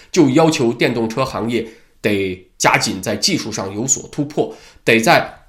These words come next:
实际的使用功能上和燃油车差距有所缩小，得靠产品本身的优势打开市场了。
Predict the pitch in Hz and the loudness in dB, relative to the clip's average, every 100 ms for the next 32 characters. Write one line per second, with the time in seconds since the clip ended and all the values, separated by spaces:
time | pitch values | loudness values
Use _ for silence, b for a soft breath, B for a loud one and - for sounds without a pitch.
0 | _ - - 139 214 220 220 120 - 92 | _ 0 0 2 0 0 0 0 0 -2
1 | 110 113 277 269 107 117 107 - 101 104 | -4 -2 -2 0 -2 -2 -4 -4 -6 -2
2 | 110 156 127 139 151 110 - - 127 131 | -2 0 -2 -2 0 0 -2 -6 -6 -4
3 | 95 107 - - - - 160 156 - - | -6 -4 -6 -8 -6 0 0 0 -4 -4
4 | 110 120 - b _ 107 - 131 - 143 | -2 -2 -6 b _ -6 0 0 2 -2
5 | 180 139 156 - - - 190 113 120 117 | 0 -2 -2 -6 -6 -4 -2 -2 -2 -4
6 | - - - - 113 - 107 - - 92 | -10 -12 -16 -10 -8 -8 -10 -12 -10 -10